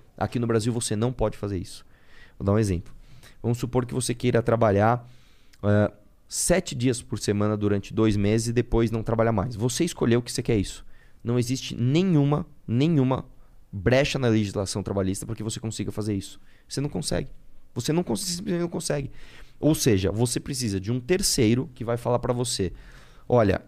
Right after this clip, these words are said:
eu digo como você vai vender o seu fruto do seu trabalho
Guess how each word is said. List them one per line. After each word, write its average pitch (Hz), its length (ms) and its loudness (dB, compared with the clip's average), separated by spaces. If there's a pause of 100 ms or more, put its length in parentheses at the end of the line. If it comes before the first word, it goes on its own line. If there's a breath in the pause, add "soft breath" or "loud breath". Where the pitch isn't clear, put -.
(180)
eu 143 440 4 (480 soft breath)
digo 139 400 0
como 165 340 0
você 165 300 -2
vai 127 140 2
vender 110 380 0
o 104 100 -4
seu 170 500 2 (100)
fruto 123 460 -4
do 107 80 -8
seu 101 140 -6
trabalho 104 600 0